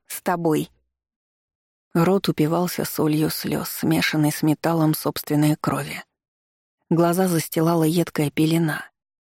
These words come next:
Всё было таким реальным, что совсем не напоминало сон.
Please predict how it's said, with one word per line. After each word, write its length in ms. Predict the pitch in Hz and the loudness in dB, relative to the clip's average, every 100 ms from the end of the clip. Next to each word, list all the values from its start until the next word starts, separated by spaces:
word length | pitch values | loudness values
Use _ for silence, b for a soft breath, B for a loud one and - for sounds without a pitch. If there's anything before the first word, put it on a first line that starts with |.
| _ _ _ _ | _ _ _ _
Всё 260 | - - 196 | -12 0 2
было 240 | 185 180 | 4 4
таким 340 | 175 175 190 180 | 2 0 4 4
реальным, 560 | 170 180 190 165 147 | 4 4 4 2 2
что 180 | - - | -2 -6
совсем 480 | - 160 - 190 185 | -4 -4 0 4 6
не 100 | 156 | 6
напоминало 600 | 151 160 165 175 170 165 | 4 4 6 6 4 2
сон. 480 | - - 143 151 | -2 -4 -4 -4